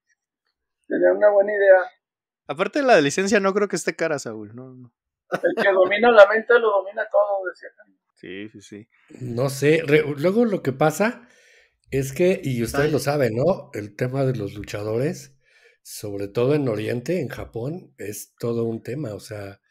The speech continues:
Speaker 4: Eso sí
Speaker 3: allá
Speaker 4: pegaría, sí.
Speaker 3: adoran y hay toda una cultura de lo que son los luchadores mexicanos, cabrón.
Speaker 1: Sí,
Speaker 3: Entonces,
Speaker 1: juegos
Speaker 3: es lo
Speaker 1: sobre
Speaker 3: que dije.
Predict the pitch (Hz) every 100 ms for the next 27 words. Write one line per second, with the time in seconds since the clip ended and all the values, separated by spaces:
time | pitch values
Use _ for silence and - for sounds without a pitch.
0 | _ - 127 113 120 123 117 107 - 101
1 | 101 120 156 127 127 123 127 131 131 131
2 | 131 131 123 117 107 101 117 117 107 95
3 | 90 - - 110 98 95 90 101 104 107
4 | 92 - _ - 151 110 - - _ _
5 | _ _ _ - 165 185 220 - - -
6 | 254 - - -